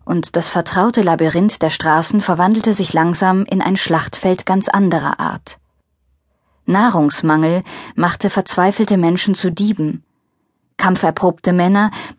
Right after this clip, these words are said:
die fürchteten, am Ende ihres Lebens angelangt zu sein, suchten nach letzten erreichbaren Vergnügungen.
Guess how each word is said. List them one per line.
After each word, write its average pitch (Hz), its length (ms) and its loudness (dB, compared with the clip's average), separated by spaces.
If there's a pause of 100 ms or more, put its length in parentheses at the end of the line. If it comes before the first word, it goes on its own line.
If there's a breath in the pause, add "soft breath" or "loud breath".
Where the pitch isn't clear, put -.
die 156 80 -2
fürchteten, 170 540 0
am 160 100 2
Ende 190 280 2
ihres 170 220 -2
Lebens 202 320 4
angelangt 190 520 2
zu - 200 -4
sein, 190 360 0 (440 loud breath)
suchten 220 380 0
nach 196 160 0
letzten 226 480 0
erreichbaren 175 720 0
Vergnügungen. 175 760 -2